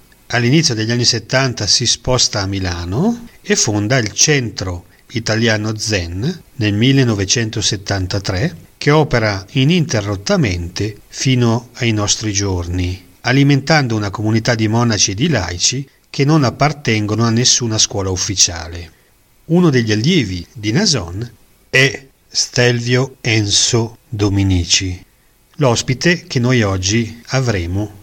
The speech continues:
il piacere di ascoltare a Eremo delle rose e delle radici. Dominici nasce nel millenovecentocinquantuno a Taggia, a Imperia. Nel settantadue, quando ha ventuno anni, si iscrive ad un corso di karate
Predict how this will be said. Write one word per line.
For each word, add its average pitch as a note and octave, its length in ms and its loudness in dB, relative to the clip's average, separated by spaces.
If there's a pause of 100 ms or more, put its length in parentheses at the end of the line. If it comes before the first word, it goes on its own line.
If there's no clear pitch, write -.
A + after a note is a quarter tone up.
(140)
il G2+ 160 -6
piacere F#2+ 600 0 (160)
di B2 100 0
ascoltare G2 800 -2 (280)
a A#2+ 280 -6 (140)
Eremo A2 560 0
delle G#2+ 320 0
rose G2+ 320 0
e G#2+ 40 -6
delle G2 240 -2
radici. F#2 600 -4 (580)
Dominici E3 880 2 (100)
nasce B2 400 2
nel G#2 160 -4
millenovecentocinquantuno A2 1700 0
a A2 100 -4
Taggia, G2+ 720 -2 (240)
a - 120 -6
Imperia. F#2 760 -2 (280)
Nel D#3+ 140 4
settantadue, A2+ 880 0
quando F2+ 600 -2 (120)
ha F#2+ 220 -2
ventuno G2 400 -2
anni, F#2 440 -2 (480)
si - 180 -4
iscrive C3 420 2
ad A#2 100 2
un A2+ 140 2
corso B2+ 340 0
di A2+ 140 -2
karate G2 720 -2